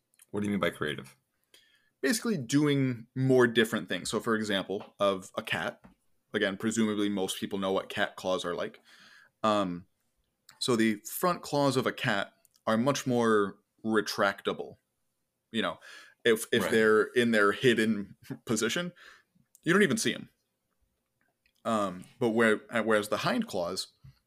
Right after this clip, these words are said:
Speaker 2: they're usually sticking out a bit to help with locomotion of the cat. Uh, and they're usually duller. They're much more dull than the front claws of the cat because the,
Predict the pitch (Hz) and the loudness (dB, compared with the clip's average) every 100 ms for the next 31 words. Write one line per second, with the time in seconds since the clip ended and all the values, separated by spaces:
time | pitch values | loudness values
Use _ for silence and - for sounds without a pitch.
0 | _ - 127 214 220 247 214 180 - 160 | _ 0 4 4 2 2 4 4 2 0
1 | 156 143 123 110 92 85 - _ _ _ | 2 2 0 -4 -4 -4 -6 _ _ _
2 | _ _ _ _ _ _ - 110 110 104 | _ _ _ _ _ _ -2 2 2 0
3 | 101 107 92 107 98 110 104 - 95 90 | 2 2 2 0 0 0 -2 -4 -10 -10
4 | 92 - _ _ _ _ _ _ _ _ | -10 -12 _ _ _ _ _ _ _ _
5 | _ _ _ _ _ - 113 110 143 175 | _ _ _ _ _ -4 2 4 4 2
6 | 151 143 120 104 110 87 - - - 110 | 0 0 0 0 0 0 -4 -16 -4 2
7 | 110 110 117 - 123 113 107 98 104 95 | 2 4 2 0 -2 2 0 0 -2 0
8 | 92 92 - 113 110 98 95 90 - - | -2 -6 -12 -6 -2 -2 -4 -10 -16 -12
9 | 107 104 - 101 95 - - - 101 90 | -4 -4 -2 -4 -4 -4 -10 -6 -2 -2
10 | 92 101 - 92 98 - 107 104 95 - | -2 -6 -8 -6 -4 -2 -4 -4 -6 -6
11 | - | -6